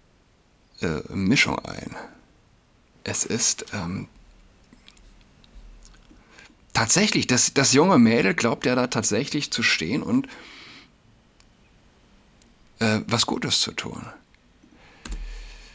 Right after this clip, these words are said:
Mamma mia, ne, das sind, es sind Extremisten, es sind echte Extremisten. Okay, hier was Gutes zur Abwechslung. Rebel, eine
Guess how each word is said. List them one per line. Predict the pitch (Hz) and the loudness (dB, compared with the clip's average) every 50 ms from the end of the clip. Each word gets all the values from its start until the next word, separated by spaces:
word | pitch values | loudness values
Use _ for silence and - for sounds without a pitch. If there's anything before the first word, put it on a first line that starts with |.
| - - - _ _ _ _ _ _ _ _ _ _ - | -20 -20 -20 _ _ _ _ _ _ _ _ _ _ -14
Mamma | - - - - - - - - | -8 -6 -6 -4 -4 -4 -4 -2
mia, | - 151 165 - - - - | 0 0 0 0 -2 -4 -6
ne, | - - - - - - | -6 -6 -8 -8 -10 -8
das | - - - - | -6 -4 -4 -2
sind, | - - - - - - - - - - - - | -2 -4 -4 -6 -10 -12 -12 -14 -20 -20 -12 -6
es | 113 - - | -2 0 2
sind | 107 135 180 214 214 | 4 4 2 2 0
Extremisten, | - 110 - - - - - 98 82 82 87 - - - - - - - - | 0 -4 -2 -2 -2 -4 -4 -4 -6 -6 -2 -2 -2 -2 -2 -4 -8 -8 -4
es | - - - | -2 0 2
sind | - 113 - - - - - - | 2 2 2 0 0 -4 -10 -8
echte | - 104 113 127 - - - - 156 - - - | -4 -4 -4 -2 -4 -6 -6 -6 -8 -8 -8 -10
Extremisten. | 120 113 - - - 78 95 107 101 95 - - - - - - | -8 -8 -8 -6 -4 -2 -2 -2 0 0 0 -2 -2 -4 -8 -10
Okay, | - - - - - - | -8 -8 -6 -6 -6 -6
hier | 104 101 82 - | -6 -8 -8 -8
was | - - - - | -6 -8 -8 -6
Gutes | 85 87 - - - | -6 -8 -6 -6 -6
zur | - - - | -6 -6 -8
Abwechslung. | 98 - 98 104 - - 73 90 | -8 -8 -8 -8 -8 -10 -8 -8
Rebel, | 87 92 - - - 104 98 104 104 107 110 107 107 - - - - - - - - - - - _ _ _ _ _ _ _ _ _ _ - | -8 -10 -10 -8 -4 -2 0 2 4 4 4 2 0 -4 -14 -20 -20 -20 -20 -20 -20 -20 -20 -20 _ _ _ _ _ _ _ _ _ _ -8
eine | 98 95 87 85 90 104 - - - 95 107 | -6 -6 -6 -6 -6 -8 -10 -10 -10 -12 -12